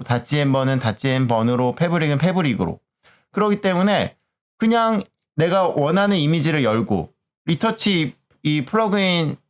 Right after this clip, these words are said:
패널에서 그걸 딱 열어주면은 레이어로 따다닥 구분되니 거기서 필요한 레이어만 껐다가 켰다가 이런 식으로 사용할 수 있다라는 거죠. 보면서 "음, 편한데?" 이런 생각이 들었어요.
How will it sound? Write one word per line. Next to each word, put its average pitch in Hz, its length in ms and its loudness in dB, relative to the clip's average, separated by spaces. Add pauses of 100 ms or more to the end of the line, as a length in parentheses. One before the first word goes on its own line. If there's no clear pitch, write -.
패널에서 214 480 0
그걸 185 160 -4
딱 196 100 0
열어주면은 185 880 2
레이어로 175 500 0
따다닥 202 340 0
구분되니 165 680 0 (260)
거기서 165 280 -2
필요한 247 360 0
레이어만 160 540 0
껐다가 180 340 0
켰다가 101 540 -2
이런 190 300 0
식으로 170 240 2
사용할 185 320 2
수 117 100 -2
있다라는 92 400 -2
거죠. - 220 -12 (800)
보면서 208 600 2
"음, 208 160 0 (340)
편한데?" 285 680 0
이런 175 280 2
생각이 190 260 2
들었어요. 117 400 -2